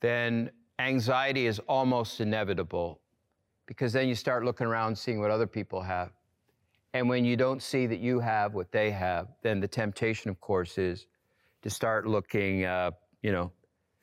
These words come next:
start looking back, right? And trying to figure out who to blame or what to blame, that this is not your best life now. It should be, 'cause, oh my God. So you blame,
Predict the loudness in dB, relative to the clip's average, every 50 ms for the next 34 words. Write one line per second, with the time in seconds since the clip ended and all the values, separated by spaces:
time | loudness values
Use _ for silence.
0 | _ _ -16 -8 -2 0 0 2 2 2 0 0 0 -2 -2 0 0 0 2 2
1 | 0 0 -2 -6 _ _ _ _ _ _ _ _ -18 -12 -8 -8 -8 -8 -10 _
2 | _ _ _ _ _ _ _ _ _ _ _ _ -8 -8 -6 -2 -2 0 0 0
3 | 0 0 0 2 2 2 2 2 2 0 0 0 0 0 0 2 2 2 2 0
4 | 0 -2 -4 -4 -2 0 2 2 2 2 0 -2 -4 -4 -2 0 0 0 0 -2
5 | -4 -4 -6 -8 -10 -14 _ _ _ _ -4 -2 0 0 0 0 -2 -2 -2 -2
6 | -2 0 0 -2 0 0 0 -2 -2 -4 -8 -8 -6 -8 -8 -10 -14 -14 -14 -14
7 | -16 -18 -20 -20 _ _ _ _ _ _ _ _ _ _ _ _ _ -14 -8 -6
8 | -4 -4 -4 -4 -4 -6 -6 -6 -8 -12 _ -8 -8 -6 -6 -8 -12 -16 _ _
9 | _ _ -20 -20 -20 -20 _ _ -20 -20 _ _ _ _ -20 -18 -14 -12 -12 -8
10 | -6 -4 -2 -2 -2 -4 -6 -8 _ _ _ _ _ _ _ _ _ _ _ _
11 | _ _ _ -10 -4 -2 0 2 2 0 0 -2 -2 -2 -2 -2 -2 -2 -4 -4
12 | -6 -8